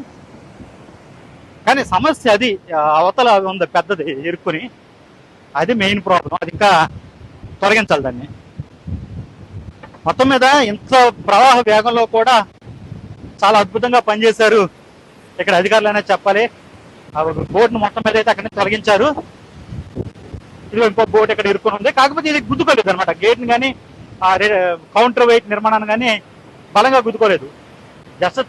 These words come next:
తాకి ఆగిపోయింది ఇది. ఇక్కడ తాకి అలాగ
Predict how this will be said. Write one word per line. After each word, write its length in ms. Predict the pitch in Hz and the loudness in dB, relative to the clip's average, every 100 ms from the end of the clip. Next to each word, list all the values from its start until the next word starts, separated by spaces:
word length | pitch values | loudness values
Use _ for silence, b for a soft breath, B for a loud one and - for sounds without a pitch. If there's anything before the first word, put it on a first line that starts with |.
| - | 0
తాకి 260 | 220 262 247 | 2 4 4
ఆగిపోయింది 460 | 233 240 214 196 156 | 4 2 -2 -2 -8
ఇది. 100 | 151 - - - - - - - - - - - - - - - | -10 -10 -20 -20 -20 -20 -20 -20 -20 -20 -20 -20 -20 -20 -20 -8
ఇక్కడ 160 | 196 - | -8 0
తాకి 240 | 202 233 294 | 2 2 2
అలాగ 140 | 247 | 2